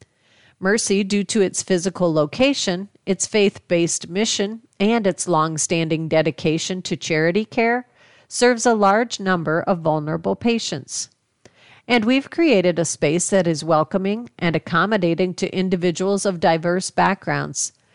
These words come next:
as it is to the more traditional Iowan. Also, the National Cancer Institute has a big focus on diversity, equity, and inclusion.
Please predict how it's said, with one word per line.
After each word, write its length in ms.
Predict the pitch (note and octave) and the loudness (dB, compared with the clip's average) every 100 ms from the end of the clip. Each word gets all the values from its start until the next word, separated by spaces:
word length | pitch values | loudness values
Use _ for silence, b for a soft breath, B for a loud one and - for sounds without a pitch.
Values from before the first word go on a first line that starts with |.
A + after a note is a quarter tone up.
| b | b
as 180 | - B3+ | 2 2
it 120 | C4+ | 2
is 240 | C4+ C4+ - | 2 0 -2
to 140 | B3+ | 0
the 120 | G#3+ | 0
more 260 | G3 D#3 D#3+ | 0 0 -2
traditional 680 | - G#3 F3 D3+ D#3+ E3+ - | -4 -4 -2 -4 -6 -6 -2
Iowan. 540 | F#3 G3+ F3+ C#3 - - _ _ _ _ _ _ _ _ - | 0 2 0 -2 -6 -16 _ _ _ _ _ _ _ _ -2
Also, 480 | D3+ G#3+ - F3 F3 | 2 2 2 2 2
the 100 | F3 | 2
National 480 | D#3 F3+ - E3 | 2 0 0 -2
Cancer 460 | C#3+ F3 D#3 D3+ D#3 | -2 -2 -2 -2 -2
Institute 640 | D#3+ F#3+ - G3+ - A3+ | -2 -4 -4 -4 -2 0
has 220 | A3+ A#3 G#3+ | 0 0 0
a 40 | |
big 300 | F3 F3 D#3 | 0 -2 0
focus 440 | G#3 G3+ F#3 E3 | 0 2 0 -2
on 140 | E3 D#3 | -4 -4
diversity, 600 | D#3 E3 E3 F#3+ F#3 - | -4 -2 -2 -2 -2 0
equity, 540 | D#3+ D3+ E3+ E3 D#3+ - | 0 0 -2 -2 -2 -4
and 220 | D#3 D#3 | -4 -4
inclusion. 760 | D3+ D3+ - A3 G#3 D3+ - | -6 -6 -2 0 0 -4 -8